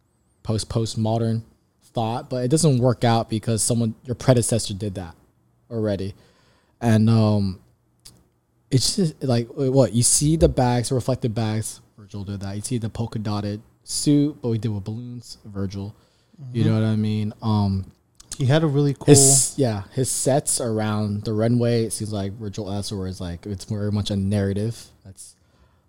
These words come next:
Speaker 1: like, like I said, pop art. It's, like, on the nose, but there's still some type of, uh,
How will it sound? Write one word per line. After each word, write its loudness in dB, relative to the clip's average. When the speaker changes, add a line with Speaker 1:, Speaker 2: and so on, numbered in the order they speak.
Speaker 1:
like, 0
like 6
I 4
said, 2
pop -2
art. 4
It's, -6
like, -2
on 2
the 6
nose, 6
but -2
there's 2
still 0
some -2
type 0
of, 0
uh, -2